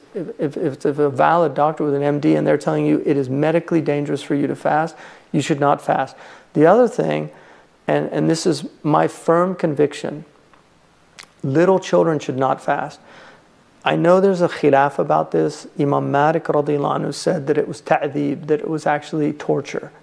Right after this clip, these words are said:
for children. I know there's little children that want to fast 'cause they see everybody fasting. If, if they're going to do that, you should only do, like, half day.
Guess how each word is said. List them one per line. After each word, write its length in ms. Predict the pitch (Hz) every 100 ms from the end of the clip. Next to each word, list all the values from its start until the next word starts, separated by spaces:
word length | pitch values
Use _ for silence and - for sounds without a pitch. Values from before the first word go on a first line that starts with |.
| _
for 120 | -
children. 400 | 147 - 147 - - - - -
I 120 | 139
know 180 | 143 156
there's 260 | 180 170
little 300 | 180 160 151
children 380 | 147 156 143 143
that 160 | 135 -
want 240 | 143 147
to 100 | 175
fast 340 | - 156 147 -
'cause 160 | 139
they 120 | 143
see 180 | 135 160
everybody 400 | 151 147 143 143
fasting. 540 | 143 156 139 - 156 151 - - - - -
If, 280 | 151 - 165
if 120 | -
they're 140 | 151
going 320 | 135 156 170
to 80 | 185
do 160 | 170 175
that, 260 | 170 170
you 60 | 156
should 160 | 135 170
only 300 | 165 151 151
do, 120 | 160
like, 220 | 151 139
half 440 | - 160 151 - 139
day. 340 | 143 135 147